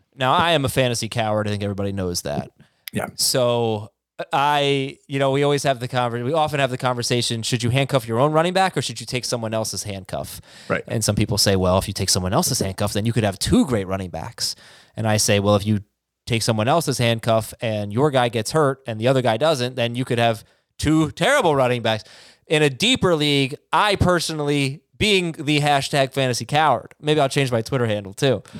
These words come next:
Speaker 1: Uh, I am much more likely to take my own handcuff because I just fear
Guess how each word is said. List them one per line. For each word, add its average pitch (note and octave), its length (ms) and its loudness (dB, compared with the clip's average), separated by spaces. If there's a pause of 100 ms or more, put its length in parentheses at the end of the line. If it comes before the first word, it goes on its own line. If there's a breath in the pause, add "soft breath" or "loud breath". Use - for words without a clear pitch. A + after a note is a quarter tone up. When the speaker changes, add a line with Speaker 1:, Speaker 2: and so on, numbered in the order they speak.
(460 loud breath)
Speaker 1:
Uh, C3 480 2
I F3+ 480 2
am D3 300 0
much D#3+ 240 2
more C#3+ 160 4
likely B2+ 280 2
to A#2+ 40 0
take A#2+ 240 0
my A#2+ 240 2
own C3 300 2
handcuff G2+ 680 -6
because A2+ 380 0
I B2 140 0
just B2 240 0
fear C3 640 2